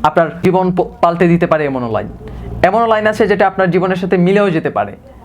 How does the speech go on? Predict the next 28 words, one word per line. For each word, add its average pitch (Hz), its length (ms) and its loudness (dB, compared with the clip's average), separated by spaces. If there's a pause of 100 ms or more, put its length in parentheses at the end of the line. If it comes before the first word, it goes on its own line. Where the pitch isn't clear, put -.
(300)
এমনভাবে 220 560 4
মিলে 208 220 2
যেতে 208 200 0
পারে, 175 200 2
এমনভাবে 202 440 0
সম্পর্ক 202 400 -2
স্থাপন 190 400 -2
করতে 196 300 0
পারে 214 220 2
আপনার 175 260 -4
জীবনের 156 280 0
সাথে 139 380 -4 (320)
যেটা 185 280 4
আপনার 160 220 0 (100)
চিন্তা 226 260 2
ধারণার 143 320 0
বাহিরে। 107 360 -8
প্রত্যেকটা - 720 -4
লাইন 233 260 0
বিশাল 196 400 2
অর্থ 175 280 0 (380)
বহন 165 240 4
করে 110 260 -2 (840)
এবং 202 300 0
তার 185 220 0
ভাব 180 400 0 (160)
খুব 240 220 0
গভীর। 165 300 0